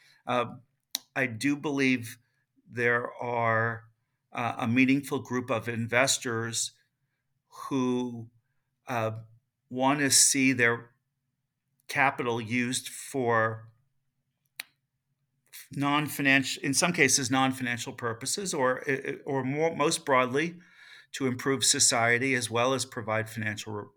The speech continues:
returns. Uh, and I, I believe that that's a, an ongoing desire of the investment public, that these products, uh, attempt to satisfy. The question is, wh-, how do they have to develop to be able to accomplish that objective?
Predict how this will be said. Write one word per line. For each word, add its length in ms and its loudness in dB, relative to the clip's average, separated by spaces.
returns. 720 -10
Uh, 220 -2
and 260 2
I, 180 0
I 120 2
believe 400 -4
that 180 -4
that's 380 -2
a, 240 -2
an 100 -4
ongoing 540 -2
desire 400 2
of 80 -2
the 80 -2
investment 400 -4
public, 340 -8
that 140 -12
these 180 -4
products, 640 -6
uh, 220 -8
attempt 600 -8
to 100 -8
satisfy. 640 -2
The 100 -10
question 520 -6
is, 340 -6
wh-, 220 -8
how 220 -2
do 100 -2
they 160 2
have 200 -4
to 80 -8
develop 540 -2
to 100 -4
be 200 -2
able 160 -2
to 180 -6
accomplish 540 -6
that 180 -4
objective? 600 -6